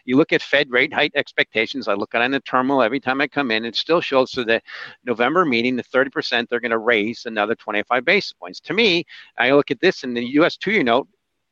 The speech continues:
around five percent means you're guaranteed ten percent in about the next two years, when I fully expect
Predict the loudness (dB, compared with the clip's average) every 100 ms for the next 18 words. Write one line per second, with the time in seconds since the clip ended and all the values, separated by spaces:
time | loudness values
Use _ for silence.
0 | _ -4 0 2 2 2 2 0 -2 -2
1 | -2 -2 -2 -2 -2 2 2 2 -2 -4
2 | -2 0 0 -2 -12 -18 -4 -2 -2 -2
3 | -2 0 0 0 -2 0 0 0 -2 -4
4 | -4 -6 -4 2 2 2 -2 -4 -2 -2
5 | -2 -2 -2 -2